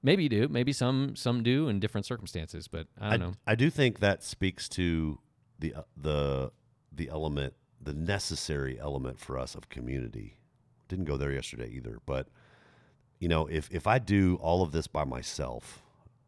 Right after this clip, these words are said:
Speaker 2: if I strive to, to live the loner life
Speaker 1: Mm-hmm.
Speaker 2: and to even justify, "Well, my spiritual life is private and my
Speaker 1: Mm-hmm.
Speaker 2: own, and I don't need the church." And I, I think that I am then left with, often anyway,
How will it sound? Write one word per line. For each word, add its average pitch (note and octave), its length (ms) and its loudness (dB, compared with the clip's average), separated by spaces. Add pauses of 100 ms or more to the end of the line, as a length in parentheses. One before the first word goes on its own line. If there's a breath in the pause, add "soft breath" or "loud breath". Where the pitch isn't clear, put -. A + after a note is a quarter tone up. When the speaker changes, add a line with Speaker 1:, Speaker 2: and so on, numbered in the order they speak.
(160)
Speaker 2:
if - 100 -10
I D#2 60 -6
strive D2+ 640 -4
to, B1+ 260 -6 (200)
to B1 280 -8 (100)
live C#2+ 220 -2
the B1 140 -4
loner C#2 440 0
life B1 380 -6
Speaker 1:
Mm-hmm. F2+ 280 -2 (120)
Speaker 2:
and B1+ 240 -8
to A#1+ 320 -6 (640 soft breath)
even C#2 280 -2
justify, B1+ 520 -4
"Well, B1 140 -4
my C2+ 140 -4
spiritual B1+ 480 -8
life A#1+ 200 -12
is A#1+ 120 -14
private B1 480 -8
and A#1+ 340 -8 (180)
my C2 180 -4
Speaker 1:
Mm-hmm. B1+ 100 -2
Speaker 2:
own, B1 260 -2
and A1+ 160 -6
I B1+ 80 -6
don't C2 140 -6
need C2 120 -6
the A#1 60 -8
church." B1 480 -8
And A1+ 240 -8 (880 soft breath)
I, G2+ 160 -2 (100)
I F#2+ 140 4
think F#2+ 380 2
that D#2+ 280 0
I F#2 220 0
am F2 220 2
then F2 320 4
left D#2+ 340 2
with, D#2 400 -2 (560)
often F#2 460 0
anyway, C2+ 680 -4